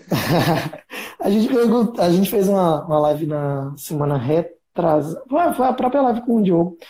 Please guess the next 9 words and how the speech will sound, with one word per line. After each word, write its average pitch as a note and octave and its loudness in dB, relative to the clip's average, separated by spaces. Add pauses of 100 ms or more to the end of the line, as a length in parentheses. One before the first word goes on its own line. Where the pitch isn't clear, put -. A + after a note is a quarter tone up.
(160)
sobre F#3+ 0
opioides, G3 0
né? F3+ 0
De, F#3 2
dessa E3+ 0
tendência G3+ 0
de E3 -2
opioid E3 0
free. G3 0